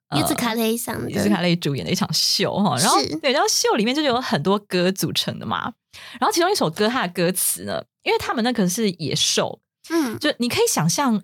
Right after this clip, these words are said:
Speaker 1: 呃，音乐剧的 Cat，你知道吧？
Speaker 2: 嗯，知道。
Speaker 1: 猫嘛。
Speaker 2: 嗯。
Speaker 1: 就他们，他们装扮就，就类似 Cat，可是比那个还要，还要，还要猛，因为他们是野兽。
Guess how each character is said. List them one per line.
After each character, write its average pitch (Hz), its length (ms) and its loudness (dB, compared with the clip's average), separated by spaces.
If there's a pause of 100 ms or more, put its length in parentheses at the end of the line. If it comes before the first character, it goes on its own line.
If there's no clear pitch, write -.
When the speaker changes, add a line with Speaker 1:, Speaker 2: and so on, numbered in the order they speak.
(160)
Speaker 1:
呃， 160 420 0
音 311 120 -6
乐 359 140 0
剧 302 160 -4
的 180 100 2
Cat， - 440 -4
你 135 100 -2
知 127 100 -10
道 156 160 2
吧？ - 260 -4
Speaker 2:
嗯， 370 180 -2
知 240 120 -2
道。 233 280 -4 (320)
Speaker 1:
猫 160 300 2
嘛。 160 140 2 (260)
Speaker 2:
嗯。 302 400 0
Speaker 1:
就 440 100 0 (140)
他 494 160 0
们， 370 80 -6
他 480 140 0
们 339 120 0
装 269 200 0
扮 269 140 0
就， 262 160 0
就 - 200 -2
类 269 220 2
似 202 160 0
Cat， 165 380 -4
可 202 80 0
是 403 200 0
比 165 160 0
那 240 80 2
个 247 120 0
还 196 140 0
要， 196 160 2 (160)
还 - 200 -4
要， 214 320 2
还 - 160 -4
要 190 100 0
猛， 190 260 4 (420)
因 311 60 -2
为 339 60 2
他 339 80 -2
们 285 60 -2
是 285 100 0
野 208 240 0
兽。 170 500 -2